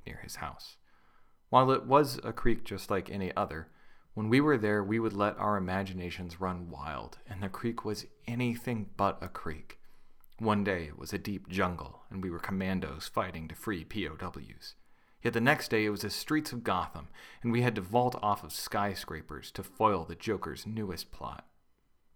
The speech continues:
But if I were to return to that spot today,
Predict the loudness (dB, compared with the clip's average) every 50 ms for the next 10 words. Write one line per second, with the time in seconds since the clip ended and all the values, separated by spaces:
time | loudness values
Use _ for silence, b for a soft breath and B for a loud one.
0 | _ _ _ _ _ -20 _ _ -12 -6 -6 -2 2 4 4 4 4 2 2 2
1 | 0 -2 -2 0 0 2 2 2 0 0 -2 -2 -2 -4 -6 -4 -2 -4 -4 -4
2 | -8 -10 -8 -8 -8 -8 -10 -14